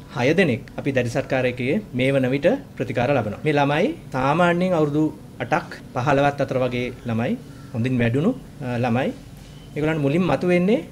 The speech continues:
උණ, ඒ වගේම දැඩි ඇඟපත රුදාවක් ඇති වෙනවා. ඊට පස්සේ බඩේ කැක්කුම, වමනය, පාචනය, මේ වගේ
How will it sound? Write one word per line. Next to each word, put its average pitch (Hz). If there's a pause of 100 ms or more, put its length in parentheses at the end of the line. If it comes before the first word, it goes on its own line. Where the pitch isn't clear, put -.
(120)
උණ, 143 (240)
ඒ 131
වගේම 143 (120)
දැඩි 127 (380)
ඇඟපත 139
රුදාවක් 127
ඇති 135
වෙනවා. 160 (240)
ඊට 156
පස්සේ 180
බඩේ 156
කැක්කුම, 120 (560)
වමනය, 135 (640)
පාචනය, 139 (560)
මේ 147
වගේ 180